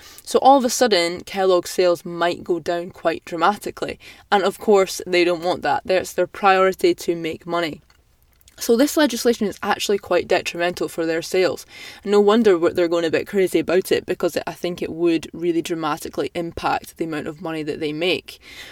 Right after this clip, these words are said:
But that being said, all they really have to do is have a look at their formulation,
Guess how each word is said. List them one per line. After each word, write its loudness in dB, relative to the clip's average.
But 6
that 2
being -2
said, -2
all 6
they 2
really 0
have -6
to -4
do 6
is 0
have -4
a -10
look -8
at -4
their -2
formulation, -4